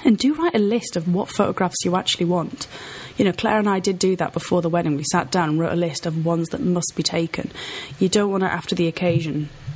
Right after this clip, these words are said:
think, "Oh, crumbs, we never actually got a photograph with Mum and Dad." So make sure you do do that. Uh, but as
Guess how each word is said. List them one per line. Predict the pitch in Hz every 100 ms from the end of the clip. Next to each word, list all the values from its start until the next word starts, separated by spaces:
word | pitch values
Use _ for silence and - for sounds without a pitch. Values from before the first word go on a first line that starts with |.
| - -
think, | - 180 165
"Oh, | - 190 -
crumbs, | 196 165 160
we | 170
never | 185
actually | 190 -
got | -
a | 175
photograph | - 190 - 170
with | 170
Mum | 180 175
and | 170
Dad." | 170 160 151 -
So | - 165 156
make | - 214 226
sure | - 233
you | 208
do | 214
do | 208 208
that. | 180 151 - - - - - - - - - - - - - -
Uh, | 226 214
but | 214 233 - - - 240
as | 247